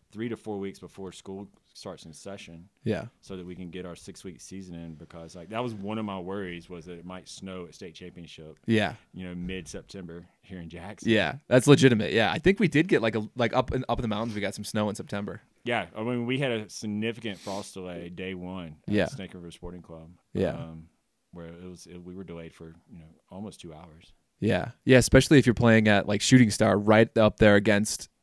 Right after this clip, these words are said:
Speaker 2: the mountains and, or Teton Pines or wherever. Like, you could get, you could, you can,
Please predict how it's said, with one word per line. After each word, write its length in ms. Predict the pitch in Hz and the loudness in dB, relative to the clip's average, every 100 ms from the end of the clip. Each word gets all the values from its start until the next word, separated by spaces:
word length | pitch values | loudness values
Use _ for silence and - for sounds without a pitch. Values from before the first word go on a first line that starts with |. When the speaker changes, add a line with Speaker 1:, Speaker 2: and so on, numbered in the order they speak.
| - | -4
Speaker 2:
the 100 | 110 | 2
mountains 580 | 101 104 101 98 - - - | 4 4 2 -2 -6 -10 -2
and, 260 | 110 104 - | 0 2 2
or 80 | 110 | 2
Teton 280 | 120 113 104 | 4 4 4
Pines 220 | 107 101 | 4 4
or 60 | |
wherever. 400 | 98 101 104 104 - - - _ | 4 4 4 0 -4 -16 -20 _
Like, 260 | 98 95 - - | 2 2 0 0
you 100 | 120 | 2
could 160 | 143 117 | 4 4
get, 200 | 110 - | 4 8
you 120 | 139 | 8
could, 140 | 160 - | 8 4
you 100 | 135 | 4
can, 300 | 143 127 | 4 4